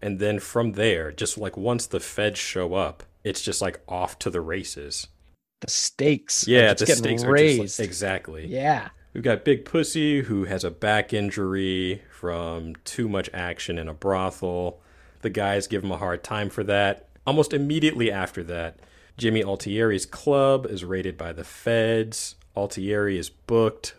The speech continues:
Speaker 1: Pussy tries to escape, and then he gets scooped up and then released on bail. While that happens,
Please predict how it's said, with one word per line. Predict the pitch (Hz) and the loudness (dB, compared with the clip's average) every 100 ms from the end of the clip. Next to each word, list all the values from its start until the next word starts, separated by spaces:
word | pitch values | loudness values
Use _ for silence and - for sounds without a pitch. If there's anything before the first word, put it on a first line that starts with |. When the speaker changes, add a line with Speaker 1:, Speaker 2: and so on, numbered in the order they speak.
| _ | _
Speaker 1:
Pussy | - 113 101 | -4 -4 -2
tries | 87 95 85 - | -6 -8 -8 -8
to | 82 | -10
escape, | 78 - - 107 101 | -8 -8 0 2 2
and | 95 87 | 0 -4
then | |
he | 85 | -6
gets | 80 - | -8 -6
scooped | - - 90 - - | -6 -6 -8 -6 -2
up | 113 107 | 0 0
and | 87 | -4
then | 82 | -4
released | 80 87 117 143 - 90 | -6 -4 -2 -2 -2 -4
on | 82 76 | -4 -6
bail. | - 113 110 107 104 - - - - - - - _ | -2 2 2 2 -2 -8 -20 -20 -20 -20 -20 -20 _
While | 107 120 147 147 | -2 2 4 4
that | 135 135 | 4 2
happens, | 104 117 113 123 110 110 98 | 2 0 0 0 0 0 -4